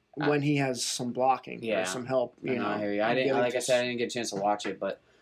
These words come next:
Speaker 1: <clears throat> I mean,
Speaker 2: Speaking of the Cowboys, Amari Cooper just had a field day.
Speaker 1: Yeah, and then that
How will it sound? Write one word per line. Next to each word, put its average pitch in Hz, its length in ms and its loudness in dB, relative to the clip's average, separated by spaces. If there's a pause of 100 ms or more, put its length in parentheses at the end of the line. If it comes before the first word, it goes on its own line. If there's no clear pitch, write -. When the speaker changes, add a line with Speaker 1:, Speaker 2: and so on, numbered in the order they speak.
Speaker 1:
<clears throat> - 280 -14
I 165 460 2
mean, 113 200 0
Speaker 2:
Speaking 160 580 0
of 120 320 -2
the - 80 -6
Cowboys, 131 760 0 (400)
Amari 135 340 2
Cooper 147 440 4
just - 500 -6 (100)
had 131 100 -2
a 120 40 -6
field 120 300 0
day. 123 240 -2 (480)
Speaker 1:
Yeah, 107 280 2
and 117 300 -2
then 107 340 -2
that 110 340 2